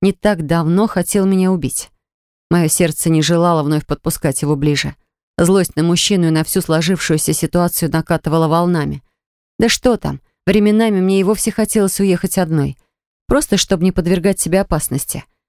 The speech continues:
Но в тот же час я прекрасно понимала, что сама далеко не уеду и навлеку на себя беду иного характера. А с другой... с другой стороны, Кирстен был моим спасителем,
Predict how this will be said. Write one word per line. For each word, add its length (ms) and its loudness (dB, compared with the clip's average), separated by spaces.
Но 100 4
в 80 -4
тот 260 0
же 160 0
час 640 -2
я 220 2
прекрасно 500 -2
понимала, 460 0
что 220 -2
сама 320 0
далеко 340 -2
не 120 2
уеду 400 -2
и 80 4
навлеку 360 2
на 120 4
себя 280 0
беду 340 0
иного 280 2
характера. 600 -6
А 80 4
с 60 0
другой... 540 0
с 80 0
другой 280 4
стороны, 380 0
Кирстен 500 0
был 160 2
моим 200 2
спасителем, 720 -4